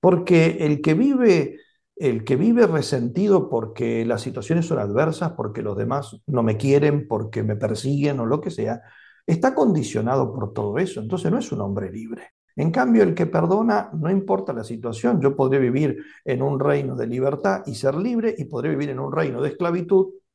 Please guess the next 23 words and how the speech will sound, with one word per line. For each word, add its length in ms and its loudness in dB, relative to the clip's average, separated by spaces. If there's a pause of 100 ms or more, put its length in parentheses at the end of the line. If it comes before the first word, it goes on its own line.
(320)
que 100 -2
me 120 -8
lo 80 -6
impone 320 -4
una 160 -8
sociedad 420 -4
que 100 -10
me 100 -6
esclaviza 420 -4
a 20 4
mí, 200 -2 (300)
y 120 2
ser 260 2
libre 260 -2
igualmente, 560 0
porque 280 -10
la 100 -2
libertad 400 -2
es 100 -4
algo 160 0
interior 640 0 (360)
y 140 -2
tengo 560 -2